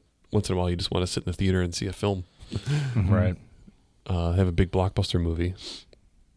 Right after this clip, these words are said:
Speaker 1: with the big budget. Um, yeah, but those are announced. Uh, along with that, uh, the Damon Lindel-,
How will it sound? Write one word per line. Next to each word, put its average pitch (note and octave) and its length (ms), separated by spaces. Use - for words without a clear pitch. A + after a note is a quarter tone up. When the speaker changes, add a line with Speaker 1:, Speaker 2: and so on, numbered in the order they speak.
Speaker 1:
with G2 120
the - 80
big F2+ 180
budget. F#2 320
Um, F2+ 420
yeah, D#3+ 160
but G2+ 100
those A2+ 180
are A2 80
announced. C3+ 440
Uh, F#2 460
along G#2 300
with A2 140
that, A2 320
uh, F#2 680
the F#2 340
Damon G2+ 320
Lindel-, G2 580